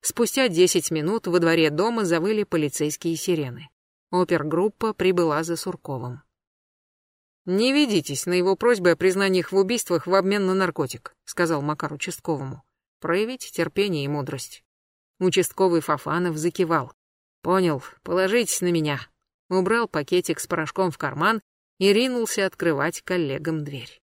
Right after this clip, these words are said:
Клавдий Мамонтов и Макар покинули рабочий поселок, как только Илью Суркова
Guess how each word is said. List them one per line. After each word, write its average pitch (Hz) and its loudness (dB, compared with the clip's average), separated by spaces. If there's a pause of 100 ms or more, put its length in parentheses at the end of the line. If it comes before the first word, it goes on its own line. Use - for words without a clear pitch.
(420)
Клавдий 170 2
Мамонтов 175 -2
и 180 0
Макар 170 0 (240)
покинули 196 0
рабочий 160 2
поселок, 208 -4
как 180 -6
только 208 0
Илью 175 2
Суркова 208 -2